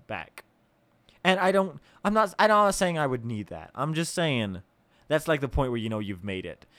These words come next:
'Cause you've, you've made this guest feel comfortable enough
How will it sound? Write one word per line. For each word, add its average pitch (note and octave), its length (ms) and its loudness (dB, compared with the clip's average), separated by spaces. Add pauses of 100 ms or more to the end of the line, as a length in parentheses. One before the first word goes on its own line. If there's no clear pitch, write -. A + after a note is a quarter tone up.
(120)
'Cause B2+ 200 -2
you've, B2 300 -4 (160)
you've D3+ 300 0
made F#3+ 260 4
this G3 180 -2
guest C#3+ 360 0
feel E3 540 0
comfortable C3 580 -4
enough F#2+ 440 -8